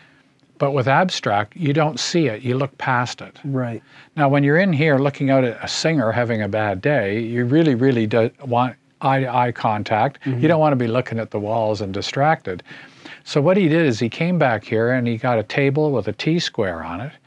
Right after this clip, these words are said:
Speaker 1: and he took all of these tiles and randomly cut them with a skill knife
Speaker 2: Right.
Speaker 1: and broke 'em all into little pieces. And he started over there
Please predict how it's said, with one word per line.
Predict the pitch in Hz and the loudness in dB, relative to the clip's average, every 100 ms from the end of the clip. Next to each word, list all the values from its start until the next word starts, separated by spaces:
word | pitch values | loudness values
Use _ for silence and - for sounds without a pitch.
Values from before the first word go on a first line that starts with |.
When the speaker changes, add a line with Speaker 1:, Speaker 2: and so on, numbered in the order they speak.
| - - - - | -20 -20 -20 -8
Speaker 1:
and | 151 127 123 | -2 0 0
he | 127 | -2
took | 135 147 - - | -2 -6 -6 -2
all | 151 185 | 2 4
of | 185 | 2
these | 185 160 | 0 -2
tiles | - 160 160 135 101 - | -6 -4 0 0 0 -4
and | 139 110 110 120 | -6 -4 -2 0
randomly | 147 180 202 190 180 170 | 2 4 4 4 4 2
cut | - - 160 | 2 -2 -2
them | - 104 | -2 -2
with | 107 104 | -2 -6
a | |
skill | - - 165 160 | -8 -2 0 2
knife | - 87 - - - | 0 -4 -8 -12 -8
Speaker 2:
Right. | 123 117 - - | -6 -6 -12 -8
Speaker 1:
and | 160 131 | -2 2
broke | 139 170 165 | 4 2 2
'em | 135 | 0
all | 143 170 | 2 4
into | 165 139 | 2 0
little | 123 135 175 180 | 0 2 2 2
pieces. | 196 180 - 101 - - - _ - - - | 0 0 -2 -10 -10 -14 -18 _ -20 -20 -8
And | 131 | -4
he | 127 | -4
started | - 165 165 180 170 | -4 -2 0 0 2
over | 170 156 | 2 2
there | 143 160 110 98 123 | 0 0 0 -2 -6